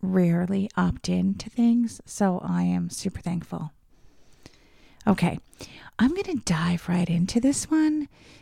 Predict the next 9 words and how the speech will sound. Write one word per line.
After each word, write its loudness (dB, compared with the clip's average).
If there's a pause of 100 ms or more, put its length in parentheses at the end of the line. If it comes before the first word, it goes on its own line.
which 6 (100)
I 4
feel 4
like 4
that's 2
my 6
new 4
M 2
O. 2